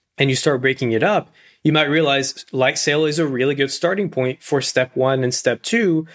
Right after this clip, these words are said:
but then maybe I need to have something a little bit more configurable. Maybe I need to start learning A W S E C two after the fact,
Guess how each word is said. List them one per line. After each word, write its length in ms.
but 100
then 240
maybe 340
I 120
need 240
to 420
have 180
something 320
a 20
little 160
bit 140
more 100
configurable. 840
Maybe 260
I 40
need 160
to 40
start 300
learning 480
A 80
W 180
S 160
E 80
C 180
two 300
after 360
the 100
fact, 480